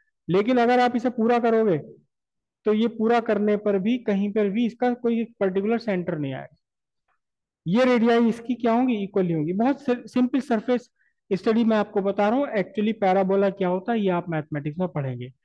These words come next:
जिनके पास बायो है, उसे अभी इससे, इन-, इससे ज्यादा बायो वालों को भी कोई मतलब नहीं,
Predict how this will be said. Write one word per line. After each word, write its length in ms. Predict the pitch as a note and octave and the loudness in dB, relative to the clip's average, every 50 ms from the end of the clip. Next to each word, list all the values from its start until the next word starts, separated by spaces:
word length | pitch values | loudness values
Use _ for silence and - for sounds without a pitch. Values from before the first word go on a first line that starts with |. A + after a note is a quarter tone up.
| _ _ _ _ _ - | _ _ _ _ _ -4
जिनके 280 | C#3+ E3+ F#3+ G#3 A3 G#3+ | 0 0 2 2 2 0
पास 260 | G#3+ G#3+ G3+ G3+ F3 | 2 2 2 2 2
बायो 340 | F3 F3 F3+ F#3 G3 G#3 A3+ | 0 0 2 2 2 2 2
है, 80 | A#3+ | 2
उसे 180 | A#3 G3+ - G#3+ | 0 0 0 0
अभी 140 | G3 G3 G#3 | 0 0 -2
इससे, 200 | G3 - - G#3+ | -4 -2 -6 -6
इन-, 300 | - G#3 G#3 G#3 G#3 A#3 | -4 0 -2 -2 -2 -2
इससे 280 | A#3 G#3+ - - C#4+ | -4 -4 -2 0 2
ज्यादा 320 | B3 A#3 A3 G#3+ A3+ A#3 A3+ | 2 4 4 2 2 0 0
बायो 300 | A3+ F#3+ F#3+ F#3+ F#3+ F#3+ | 2 0 2 2 2 2
वालों 220 | F#3 F3+ F#3 F3+ | 2 2 0 0
को 80 | F#3 F3+ | -2 -2
भी 120 | F#3 G3+ | -4 -2
कोई 160 | - F#3+ F3 | -4 -2 -2
मतलब 340 | D#3 D3 B2+ - C3 B2+ B2+ | -2 -4 -6 -8 -10 -12 -12
नहीं, 100 | C3 C#3 | -14 -16